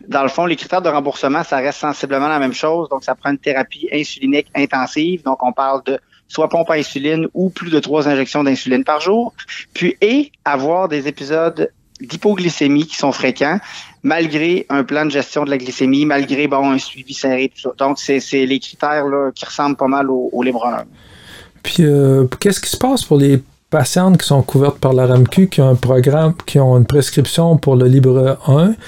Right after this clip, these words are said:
Speaker 2: mais qui aimeraient, euh, pouvoir profiter, euh, du Libre deux puis de ses alarmes ?
Speaker 1: En fait, là, c'est extrêmement facile en pharmacie, ça se fait tout seul. Euh, au fond, les patientes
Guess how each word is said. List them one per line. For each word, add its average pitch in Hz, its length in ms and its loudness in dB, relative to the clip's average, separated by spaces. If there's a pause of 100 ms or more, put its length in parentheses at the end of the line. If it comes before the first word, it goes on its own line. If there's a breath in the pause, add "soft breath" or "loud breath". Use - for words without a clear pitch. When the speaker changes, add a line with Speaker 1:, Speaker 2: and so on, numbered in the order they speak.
(200 loud breath)
Speaker 2:
mais 139 140 6
qui 175 160 0
aimeraient, 180 500 4 (560 soft breath)
euh, 123 260 4
pouvoir 147 440 2
profiter, 160 760 4
euh, 127 100 4
du 123 120 6
Libre 131 320 6
deux 160 180 6
puis - 140 0
de - 60 -10
ses 131 260 4
alarmes ? 127 520 4 (1300 loud breath)
Speaker 1:
En 127 160 2
fait, 202 240 0
là, 175 240 0
c'est 143 300 -2
extrêmement 165 520 -2
facile 175 420 -2
en 151 100 -2
pharmacie, 135 440 -2
ça 165 140 -2
se - 100 -6
fait 143 100 0
tout - 100 -12
seul. 147 320 0 (600 loud breath)
Euh, 131 320 0
au 131 140 0
fond, 170 340 -2
les 156 140 -2
patientes 170 760 -4